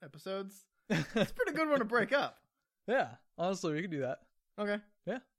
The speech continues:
Speaker 1: 'Cause since there's six of them, we do two each episode.
Speaker 2: Okay, that works.
Speaker 1: 'Cause we, since we're recorded, so last time we did backup episodes, we did, we recorded an episode,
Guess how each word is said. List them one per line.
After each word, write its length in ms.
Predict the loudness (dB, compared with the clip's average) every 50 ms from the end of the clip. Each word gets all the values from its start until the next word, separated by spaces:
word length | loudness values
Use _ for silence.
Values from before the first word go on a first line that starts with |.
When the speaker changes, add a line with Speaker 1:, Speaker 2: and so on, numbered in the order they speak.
| _ _ -14
Speaker 1:
'Cause 100 | -10 -8
since 140 | -6 -6
there's 140 | -6 -6 -4
six 200 | -2 -2 -2 -2
of 60 | -4
them, 120 | -8 -8 -8
we 80 | -10 -10
do 120 | -10 -10
two 160 | -10 -8 -8 -10
each 120 | -8 -8
episode. 360 | -10 -10 -10 -10 -12 -12 -12 -12 _ -12
Speaker 2:
Okay, 80 | -12 -12 _ _ -4
that 120 | -4 -4
works. 100 | -4 -4 -6
Speaker 1:
'Cause 220 | -8 -8 -12 -16 -14 -10
we, 160 | -8 -8 -8 -6
since 360 | -6 -6 -6 -6 -8 -12 -18 _ _ _ _ _ _ -4
we're 120 | -2 0
recorded, 500 | 0 0 0 0 2 2 2 2 0 -4
so 320 | -4 -2 -2 -2 -4 -6 -8 -6
last 260 | -2 -2 -2 -2 -2
time 120 | -4 -4 -4
we 60 | -4
did 140 | -6 -6 -4
backup 280 | -2 -4 -4 -4 -6 -10
episodes, 420 | -10 -10 -8 -8 -8 -8 -8 -8
we 120 | -8 -8 -6
did, 500 | -4 -2 -2 -2 -2 -4 -6 -10 -16 -20 _ _ _ _ -12
we 80 | -10
recorded 340 | -10 -4 -2 0 2 2 2
an 100 | 0 0
episode, 540 | 0 -2 -2 -4 -4 -2 0 0 0 -2 -4